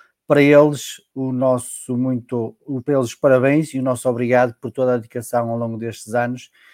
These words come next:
e por terem conseguido o feito. Para os atletas, para os ex-atletas, para os diretores, para os ex-diretores, para toda a gente que conseguiu este grande feito de conseguir levar a natação para a primeira divisão.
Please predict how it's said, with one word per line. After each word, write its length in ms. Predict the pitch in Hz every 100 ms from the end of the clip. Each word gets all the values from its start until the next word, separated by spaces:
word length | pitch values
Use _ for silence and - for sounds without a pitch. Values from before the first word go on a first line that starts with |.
| _
e 40 | 110
por 120 | -
terem 200 | 131 120
conseguido 400 | 127 120 123 117
o 60 | 113
feito. 500 | - 113 107 _ 92 _ _ _
Para 80 | 123
os 80 | 123
atletas, 680 | - 120 135 127 151 - - -
para 100 | 123
os 120 | 117
ex-atletas, 800 | 120 123 - 113 131 127 139 117
para 180 | - 120
os 80 |
diretores, 600 | 113 120 110 113 135 135
para 160 | - 123
os 100 | 113
ex-diretores, 680 | 120 113 113 110 131 131 117
para 160 | -
toda 240 | 120 147 139
a 80 | 127
gente 300 | 131 127 120
que 120 | _
conseguiu 440 | 127 107 - 117
este 160 | 123 120
grande 240 | 120 113
feito 340 | - 127 120 _
de 60 |
conseguir 440 | - 120 - 120 113
levar 260 | 113 113
a 60 | 110
natação 440 | 110 110 - 117
para 140 | 104 110
a 20 |
primeira 380 | 110 117 117 107
divisão. 460 | 107 104 104 95